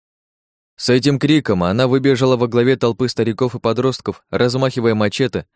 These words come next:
что подарил ей Мамба. Увидев, как они несутся по улицам с диким криком,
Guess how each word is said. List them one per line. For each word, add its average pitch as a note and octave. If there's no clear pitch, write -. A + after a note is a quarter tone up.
что -
подарил A2
ей G#2+
Мамба. F2+
Увидев, C#3
как C#3
они C3
несутся C3
по A2+
улицам A#2+
с F2+
диким G#2
криком, A2+